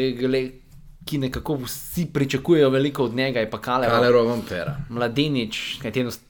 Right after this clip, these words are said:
Speaker 1: mislim, drugega mu ni preostalo, no, ko sva ravno pri njem. V V R C dve je do-, dosegel vse, edini logičen preskok je bil razre-, v razred V R C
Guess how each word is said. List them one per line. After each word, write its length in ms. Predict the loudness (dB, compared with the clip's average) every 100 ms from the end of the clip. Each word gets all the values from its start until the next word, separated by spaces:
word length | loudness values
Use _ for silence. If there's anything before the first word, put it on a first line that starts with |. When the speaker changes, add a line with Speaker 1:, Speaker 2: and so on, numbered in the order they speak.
| -14
Speaker 1:
mislim, 260 | -12 -2
drugega 360 | 6 8 8 6
mu 120 | 4
ni 80 | 2
preostalo, 540 | 0 -4 0 0 0
no, 120 | -4 -10
ko 120 | -10
sva 140 | -6
ravno 280 | -4 -4 -6
pri 180 | -10 -10
njem. 320 | -6 -6 -6 -8 -12 -16 -12
V 120 | -6
V 140 | 0 2
R 140 | 2
C 160 | 0 -4
dve 160 | 0
je 80 | 0
do-, 220 | 2 -2
dosegel 520 | -2 -4 -2 -2 -2 -2
vse, 300 | -4 -4 -4 -6 -10 -10
edini 480 | -8 -4 -2 0 2
logičen 480 | 0 0 -6 -8
preskok 500 | -6 -8 -6 -6 -6
je 80 | -6
bil 160 | -8 -4
razre-, 400 | -2 -4 -6 -10
v 220 | -4 -2
razred 420 | -2 -4 -6 -8
V 80 | -4
R 140 | -6
C 180 | -6 -10